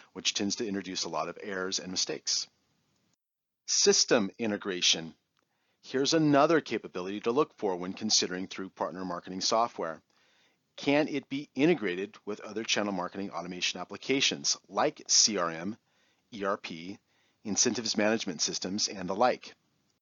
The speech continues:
Most organizations have a number of such systems. If you plan to implement through partner marketing software,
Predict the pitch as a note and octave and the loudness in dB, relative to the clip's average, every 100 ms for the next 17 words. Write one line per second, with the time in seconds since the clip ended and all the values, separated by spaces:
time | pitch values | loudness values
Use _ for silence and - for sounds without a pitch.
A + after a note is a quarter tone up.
0 | _ _ _ _ _ _ B2 - - B2+ | _ _ _ _ _ _ 8 8 4 0
1 | A2+ A2 G#2+ A2+ - A2+ A2+ A2 B2+ A#2+ | 6 6 6 6 6 6 6 6 8 8
2 | B2 C#3+ G#2 - G#2+ - - D3 - D#2+ | 8 6 6 6 4 8 8 8 4 2
3 | - - - - - _ G#2 A#2 C3+ - | -2 -2 -8 -20 -20 _ -8 -4 0 4
4 | A2+ G2 G#2 A2 A2+ - A2+ G2+ A2+ G2 | 6 4 -2 0 -2 -2 -4 0 0 0
5 | G2 F#2 F#2 F#2 D#2+ - F#2+ - A2+ C3 | 0 -2 -2 -2 2 4 4 4 0 0